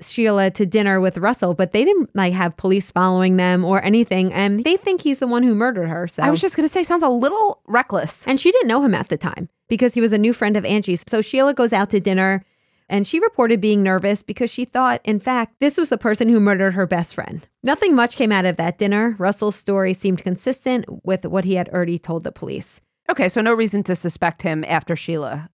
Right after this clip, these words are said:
Speaker 2: She,
Speaker 1: Well,
Speaker 2: she leaves. Oh.
Speaker 1: no, they're still looking at him.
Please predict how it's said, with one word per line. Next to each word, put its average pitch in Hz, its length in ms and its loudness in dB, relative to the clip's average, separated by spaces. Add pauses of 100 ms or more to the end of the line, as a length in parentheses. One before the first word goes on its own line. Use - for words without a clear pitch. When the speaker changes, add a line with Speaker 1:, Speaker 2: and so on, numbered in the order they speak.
Speaker 2:
She, - 140 -2
Speaker 1:
Well, 269 220 4
Speaker 2:
she 226 140 4
leaves. 202 580 2
Oh. 220 80 4
Speaker 1:
no, 247 280 4
they're 233 160 2
still 415 340 2
looking 269 340 0
at 175 120 0
him. 190 280 2